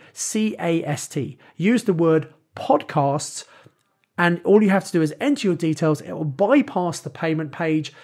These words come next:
and you can come to your very first meeting for free. As I said, sometimes when things are free, people don't value things. That would be a real shame,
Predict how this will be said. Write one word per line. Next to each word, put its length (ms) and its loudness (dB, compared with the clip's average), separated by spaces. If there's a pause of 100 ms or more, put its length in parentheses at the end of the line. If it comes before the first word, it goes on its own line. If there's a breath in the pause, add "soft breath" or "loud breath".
(120 loud breath)
and 100 -4
you 80 2
can 100 0
come 220 -2
to 100 -2
your 80 0
very 240 4
first 320 -2
meeting 280 -4
for 120 -12
free. 320 -4 (380 loud breath)
As 140 4
I 40 8
said, 240 2
sometimes 560 0
when 80 -4
things 240 -4
are 60 -6
free, 280 -6
people 300 -4
don't 160 -4
value 420 0
things. 380 0
That 140 -2
would 100 -4
be 120 2
a 60 4
real 260 2
shame, 380 -2